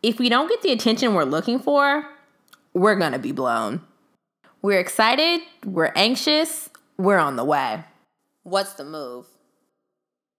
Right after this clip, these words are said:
This is a collection of stories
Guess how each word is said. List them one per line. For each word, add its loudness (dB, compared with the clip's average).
This -2
is -2
a 0
collection 2
of -4
stories 0